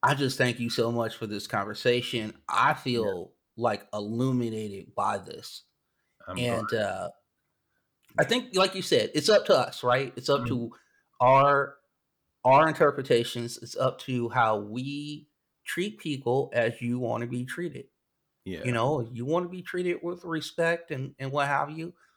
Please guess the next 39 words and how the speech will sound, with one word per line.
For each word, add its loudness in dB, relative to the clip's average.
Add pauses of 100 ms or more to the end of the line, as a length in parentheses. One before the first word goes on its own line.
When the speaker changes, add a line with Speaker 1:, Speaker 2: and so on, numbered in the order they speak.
(160)
Speaker 1:
you're 0
Speaker 2:
Mm-hmm. 2
Speaker 1:
gonna 0
get -4
that 0
in -8
return. -2 (500)
If -6
you -6
wanna 0
be -8
treated -6
in -6
a -4
way -2
<laughs> -
where 0
it -2
might -6
be -4
harsh 0
or -2
what 0
have 0
you, -10 (400)
come 2
into -6
the 0
room 0
and -6
say 0
the 0
<laughs> -
wrong 4
thing 0
at -2
the -2
wrong 0
time. 0